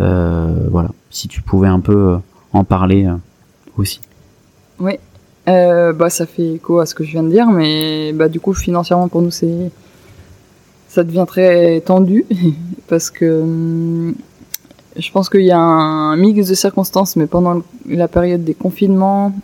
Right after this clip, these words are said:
Speaker 2: nous, on avait beaucoup de trésorerie, donc on pouvait un peu absorber le fait qu'il y ait des établissements fermés, qu'on ait moins de chiffre d'affaires. Il y avait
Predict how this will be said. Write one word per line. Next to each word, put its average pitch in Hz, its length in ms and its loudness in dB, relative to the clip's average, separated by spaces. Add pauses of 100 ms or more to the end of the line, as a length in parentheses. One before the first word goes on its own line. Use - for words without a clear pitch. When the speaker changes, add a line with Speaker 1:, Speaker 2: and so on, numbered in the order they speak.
(800)
Speaker 2:
nous, 190 140 2
on 202 80 4
avait 170 160 4
beaucoup 190 240 -2
de 226 100 -8
trésorerie, 202 680 2
donc 175 220 -2
on 170 60 -2
pouvait 180 280 -2
un 185 140 4
peu 202 180 0
absorber 175 600 2
le 156 100 -4
fait 180 240 -6
qu'il 170 220 0
y 143 160 -2
ait - 20 0
des 156 200 -2
établissements 156 460 0
fermés, 175 540 0
qu'on 170 200 2
ait 160 40 2
moins 160 140 4
de 175 60 2
chiffre 160 180 -2
d'affaires. 180 560 -2 (1500)
Il 170 80 0
y 165 80 2
avait 156 200 0